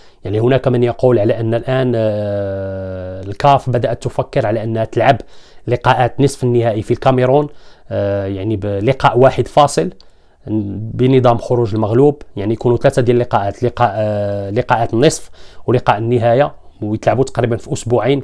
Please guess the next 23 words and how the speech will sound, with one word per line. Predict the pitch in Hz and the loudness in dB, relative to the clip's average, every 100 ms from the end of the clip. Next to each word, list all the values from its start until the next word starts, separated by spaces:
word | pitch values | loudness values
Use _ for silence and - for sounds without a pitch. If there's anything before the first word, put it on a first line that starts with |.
| - | 0
كلهم | 135 120 | 2 4
في | 120 | 2
الكاميرون. | 110 113 110 107 131 139 - - - - - | -4 -4 -2 0 0 -2 -10 -18 -18 -14 -4
آه، | 113 117 117 | 2 2 4
ما | 147 | 4
عرفناش | 135 165 160 180 | 4 2 0 0
الآن | 143 135 | -2 -2
شنو | - 143 | 0 2
غادي | 135 123 | 4 2
يوقع. | - 156 - - | 2 0 0 -8
كيف | - - | -6 0
ما | 139 | 0
قلت | 127 113 | 2 -2
الآن | - 139 | -2 -2
جميع | 117 127 139 | 0 2 2
المسابقات | 117 123 123 131 123 117 | 0 0 0 0 0 -2
المحلية | 123 120 127 120 | -2 0 2 2
والمسابقات | 113 117 - 117 - 113 - - - - - 117 | 0 -2 0 0 2 -2 -2 -18 -18 -18 -8 -4
الدولية | 104 143 139 127 | 4 6 8 6
كلها | 113 139 117 | 2 2 2
متوف-، | 110 139 135 - | 2 0 0 -6
متو-، | 127 - 151 - | -6 -2 -2 -2
متوقفة. | 127 156 - - 196 | 0 0 0 0 0